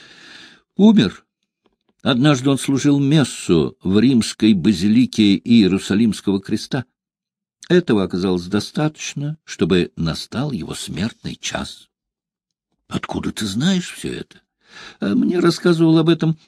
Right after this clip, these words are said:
некий бродячий монах по имени Люпус. Он был с нами, когда мы направлялись в Киев, а потом куда-то исчез. Однажды мы пили с ним пиво в одной регенсбургской харчевне,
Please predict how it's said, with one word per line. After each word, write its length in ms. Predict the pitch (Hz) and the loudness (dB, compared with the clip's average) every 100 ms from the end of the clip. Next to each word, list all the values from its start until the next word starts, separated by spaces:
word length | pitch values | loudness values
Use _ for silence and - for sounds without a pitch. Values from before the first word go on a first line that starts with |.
| _ | _
некий 480 | 139 160 160 - 143 | 2 4 4 4 2
бродячий 640 | 123 123 120 131 123 127 | 4 4 4 2 2 0
монах 800 | 127 117 110 110 107 - - _ _ | 4 4 6 4 2 -2 -12 _ _
по 140 | 110 | 2
имени 440 | 110 110 104 107 | 4 6 6 6
Люпус. 840 | 110 120 131 117 98 - - - _ _ - - - | 8 8 8 4 -4 -10 -16 -20 _ _ -20 -12 2
Он 220 | 208 190 | 4 6
был 140 | 185 | 4
с 120 | 185 | 4
нами, 240 | 269 190 117 | 0 2 2
когда 300 | - 120 131 | 0 0 0
мы 300 | 139 135 127 | 0 0 0
направлялись 720 | 127 123 120 127 127 120 117 | -2 -2 0 2 2 0 -4
в 160 | - - | -10 -8
Киев, 500 | - 190 76 - _ - - _ | -2 0 -2 -8 _ -20 -20 _
а 280 | 113 127 | 2 2
потом 260 | 123 156 190 | 2 0 0
куда-то 360 | 139 139 156 113 | 0 -4 -4 -8
исчез. 480 | - - 101 - _ _ _ _ _ _ _ _ _ | -8 -6 -6 -8 _ _ _ _ _ _ _ _ _
Однажды 640 | - - 80 76 60 80 78 | -12 -6 -4 -6 -4 -6 -6
мы 200 | - 82 | -6 -8
пили 220 | - 73 | -6 -8
с 160 | 71 - | -8 -6
ним 200 | 80 73 | -6 -6
пиво 380 | - 143 160 76 | -6 -4 -2 -2
в 80 | 76 | -4
одной 420 | 107 85 82 - - - | -4 -2 -2 -4 -10 -2
регенсбургской 1200 | 85 101 82 92 73 67 90 90 - - 85 | 2 4 4 0 -2 -2 -2 -2 -6 -4 -2
харчевне, 760 | 78 87 76 - - 62 57 57 | 0 -2 -4 -6 -6 -6 -6 -12